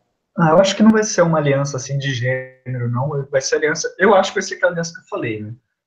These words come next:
É, Chrissy, Ben e J P, talvez, né? Mas tô, é, isso é o que eu torço, né? Mas não sei se é o que vai acontecer.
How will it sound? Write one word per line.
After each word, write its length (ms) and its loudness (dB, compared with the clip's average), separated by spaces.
É, 360 -2
Chrissy, 640 0
Ben 560 2
e 80 -2
J 260 0
P, 380 -4
talvez, 640 -2
né? 220 -6
Mas 340 2
tô, 200 -2
é, 140 6
isso 140 2
é 40 4
o 40 -2
que 60 4
eu 120 0
torço, 460 2
né? 200 0
Mas 400 0
não 120 0
sei 160 -6
se 100 -8
é 40 -2
o 40 -12
que 60 -12
vai 100 -4
acontecer. 540 -14